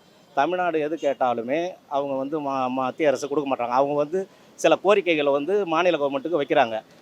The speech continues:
அந்த மாநில கவர்மெண்ட்டை வந்து இப்போ இருக்கிற தளபதி ஸ்டாலின் அவர்கள் வந்து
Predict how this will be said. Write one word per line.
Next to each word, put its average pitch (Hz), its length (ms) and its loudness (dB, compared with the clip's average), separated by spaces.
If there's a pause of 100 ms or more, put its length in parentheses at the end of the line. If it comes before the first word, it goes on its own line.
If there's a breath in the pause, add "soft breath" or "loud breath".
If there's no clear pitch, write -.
அந்த 147 200 0
மாநில 190 340 2
கவர்மெண்ட்டை 156 440 -2
வந்து 170 200 -4
இப்போ 170 200 -4
இருக்கிற 170 220 0 (540)
தளபதி 147 280 -4
ஸ்டாலின் 165 400 0
அவர்கள் 135 280 -4
வந்து 175 160 -4